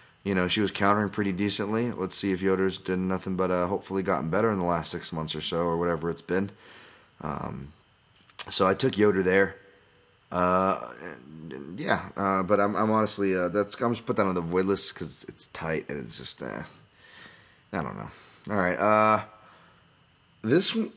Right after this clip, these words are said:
no, this one's not on the avoid list 'cause I'm making a play, but my biases has gotta be stated 'cause it's a Dan Ige fight, plus one twenty-five for Dan Ige. By the way, awesome interview on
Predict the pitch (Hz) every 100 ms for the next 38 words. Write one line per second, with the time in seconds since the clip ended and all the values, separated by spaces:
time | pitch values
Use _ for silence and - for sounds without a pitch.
0 | - 127 170 156 165 156 120 113 123 110
1 | 110 95 92 80 82 82 82 92 - 87
2 | 92 87 82 80 - 104 85 76 78 -
3 | 87 85 90 90 82 - 76 80 80 76
4 | 78 80 78 73 - 82 87 82 85 80
5 | 80 71 69 - 69 67 107 95 104 95
6 | 95 85 80 85 80 80 85 85 82 95
7 | 160 151 - - 123 165 113 95 113 101
8 | 95 85 71